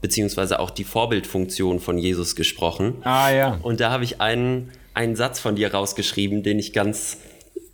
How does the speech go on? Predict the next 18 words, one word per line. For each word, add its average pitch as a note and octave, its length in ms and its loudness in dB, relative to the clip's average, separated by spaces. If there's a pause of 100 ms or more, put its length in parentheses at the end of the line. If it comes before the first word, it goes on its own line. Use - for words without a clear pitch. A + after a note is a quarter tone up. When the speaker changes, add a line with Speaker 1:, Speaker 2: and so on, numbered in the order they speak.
(120)
Speaker 1:
interessant B2 540 0
fand, F#2 260 0
spannend A#2+ 540 0
als F#2+ 240 0
Theologen, F#2+ 640 0
und A2 180 0
zwar G2+ 180 2
den G#2 200 0
Satz, G#2+ 340 0 (280)
"Das - 180 0
irdische D3 420 0
Leben A#2 540 0 (520)
Jesu A#2 500 0 (260)
ist - 240 2
ein A2+ 240 2
extrem D3+ 580 0
schlechter C3 840 -2
Vorbildentwurf G2 1300 -2